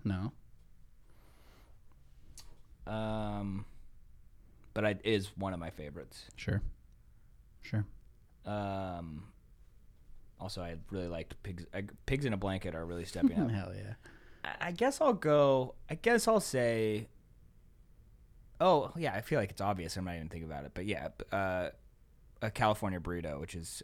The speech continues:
Speaker 2: uh,
Speaker 1: Yeah.
Speaker 2: uh, a burrito, I would say, that's native to San Diego.
Speaker 1: And, and the difference being French fries, right? In there?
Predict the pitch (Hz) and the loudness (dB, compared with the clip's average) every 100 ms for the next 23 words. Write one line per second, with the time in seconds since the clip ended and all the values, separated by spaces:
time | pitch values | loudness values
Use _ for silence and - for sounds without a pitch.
0 | - 95 90 90 98 - - - - - | -2 0 0 0 -4 -8 -20 -20 -14 -8
1 | 85 76 71 64 - - - - - - | -6 -6 -8 -10 -12 -16 -20 -20 -20 -20
2 | - - - 92 95 101 95 92 - - | -20 -20 -10 -8 -2 0 2 0 -4 -18
3 | - - 95 92 - 90 87 90 92 90 | -20 -12 -6 -6 -4 -6 -4 -2 -2 -2
4 | 85 80 92 - 90 85 85 80 67 - | -6 -8 -8 -4 -4 -4 -6 -6 -8 -10
5 | - - - - - - - - - - | -12 -20 -20 -20 -20 -20 -20 -20 -18 -18
6 | - - - 123 117 117 - 123 117 110 | -20 -6 4 6 8 4 2 4 4 6
7 | 110 113 107 107 98 - 98 - 92 98 | 4 4 4 2 2 2 0 0 -4 -2
8 | 107 101 - - - - - - 113 113 | -2 -2 -4 -8 -6 -6 -4 4 6 6
9 | 113 127 | 6 2